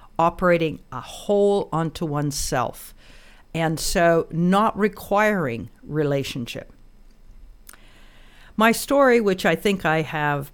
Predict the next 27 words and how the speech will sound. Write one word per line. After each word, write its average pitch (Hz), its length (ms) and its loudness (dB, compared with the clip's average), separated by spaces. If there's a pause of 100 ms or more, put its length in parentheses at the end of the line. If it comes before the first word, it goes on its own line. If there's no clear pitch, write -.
bastardized 220 1200 0
from 190 220 0
Stephen 185 400 0
Forrest, 180 540 0
the 147 120 -4
author, 135 380 -4 (220)
goes 180 260 0
like 156 260 -2
this. - 440 -6 (800)
All 220 260 8
of 226 140 2
the 233 100 2
employers 190 720 2
all 160 280 4
over 175 180 2
the 175 80 0
world 151 560 0
approached - 720 -4
the 156 160 -2
god 160 460 0 (100)
goddess, 139 640 -4 (240)
goddesses 143 720 -4
with 165 200 -2
a - 40 0
petition 123 720 -8 (140)
that 147 340 -4
they, 175 220 2